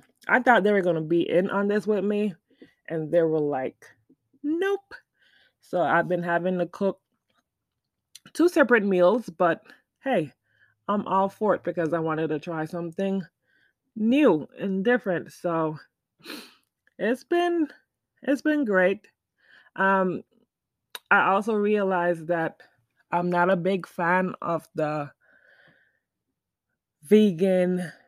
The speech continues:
substitutes, like the vegan cheese and the vegan sausage and all that type of stuff. So I think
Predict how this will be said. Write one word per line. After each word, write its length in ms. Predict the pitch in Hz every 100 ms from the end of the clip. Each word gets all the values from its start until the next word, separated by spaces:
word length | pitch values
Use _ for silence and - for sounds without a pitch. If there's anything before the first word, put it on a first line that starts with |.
| _ _ _ _ _ -
substitutes, 800 | - 202 202 - 214 254 233 -
like 180 | 175 160
the 100 | 156
vegan 460 | 165 175 175 165
cheese 640 | - - 202 196 196 180
and 220 | 175 170 151
the 100 | 143
vegan 440 | 151 160 156 147
sausage 1000 | - 170 170 - 196 190 175 - - - _ _ _ _ _ _ _ _ _ 190
and 160 | 190
all 140 | 196 190
that 180 | 196 196
type 220 | 208 214
of 100 | 208
stuff. 320 | - 214 208
So 240 | - 190
I 500 | 175 - 170 165 165 160 _ _ _ _
think 220 | 208 208